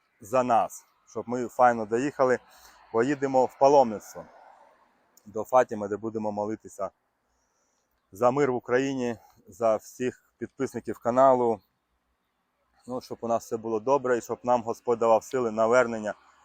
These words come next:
і до святості, кликав нас до святості життя, щоб ми були святими тут, вже зараз, а не колись. Будьте благословенні, мир вам сьогодні з Меджугорі, а завтра буде вже з Італії десь.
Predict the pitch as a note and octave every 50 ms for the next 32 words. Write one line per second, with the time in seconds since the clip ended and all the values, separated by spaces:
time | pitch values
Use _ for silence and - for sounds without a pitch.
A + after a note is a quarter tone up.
0 | _ - A#2 A2+ G2 B2 A#2 - - - B2 B2+ B2 - - A2 - - - A2
1 | G#2 F#2 - _ _ _ _ _ _ _ _ C3+ C#3 D3+ C#3 - C#3 C3 B2+ A#2+
2 | A2 A2 B2 - - C3+ C3+ B2 B2+ A#2 - - B2 G#2 A#2 A2+ - - G#2+ F#2+
3 | F2+ - - C3 B2 D#3 D#3 D#3 C#3+ D#3 D#3 D#3 D#3 D3+ C#3+ - - - - C#3+
4 | C#3+ - - D3+ D3 C#3 B2+ - - E3 D#3 A#2+ F#2 _ - - B2+ B2 A2 G2+
5 | - F#2 - A#2+ A2 G2+ F#2 D#2 D2+ _ _ _ _ _ _ _ _ _ - A#2
6 | A2+ A2+ G#2+ - - G#2+ F#2+ F2+ E2 - - _ _ _ _ _ _ _ _ A2+
7 | C3+ E3 - - D3+ C#3+ D3 D3 C#3 - D3+ D3+ D3+ D3+ C#3 B2 G#2+ - _ _
8 | _ _ - C#3 D#3 E3 D3+ C#3+ B2+ A#2 - - B2+ C3 C3 B2 A#2+ A2 G#2 B2
9 | B2+ A#2 A#2 B2+ B2 C#3+ D#3 D3 C#3+ C3 A#2 - - - - - - - - A#2
10 | A#2 A2 D3 C#3+ C#3 - C#3+ C3+ B2+ C3+ C3 B2+ B2+ A#2 A2 A#2+ A2+ G#2+ A#2 -
11 | - A2+ G#2+ G2 F#2 F2+ E2 E2+ E2+ - -